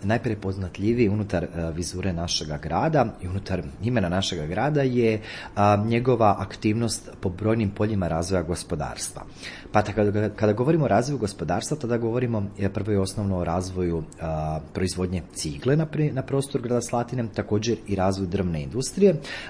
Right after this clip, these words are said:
a onda i unapređenje, e, proizvodnje, e, vina, u stvari, e, početak proizvodnje pjenušca na prostoru grada Slatine. Ako govorimo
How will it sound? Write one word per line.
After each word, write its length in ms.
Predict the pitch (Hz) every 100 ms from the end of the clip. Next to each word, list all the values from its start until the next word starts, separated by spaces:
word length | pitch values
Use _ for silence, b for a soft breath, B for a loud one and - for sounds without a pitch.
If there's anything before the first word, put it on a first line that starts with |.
| -
a 120 | 123
onda 260 | 139 151 143
i 40 |
unapređenje, 680 | 127 107 98 92 98 107 104 95
e, 100 | 90
proizvodnje, 640 | - 90 87 85 87 95 90
e, 380 | - 85 80
vina, 340 | 78 110 160 180 107
u 60 |
stvari, 500 | - - 67 85 143
e, 40 | 156 - - 98 98 98 98 98 - - - - - -
početak 460 | 101 120 131 -
proizvodnje 580 | - 85 82 95 107 110 -
pjenušca 520 | - 82 85 - 104
na 100 | 92
prostoru 440 | 78 76 73 - 76
grada 240 | 78 85
Slatine. 460 | - - - - - - B B B B -
Ako 200 | 104 113
govorimo 680 | 123 156 214 196 170 147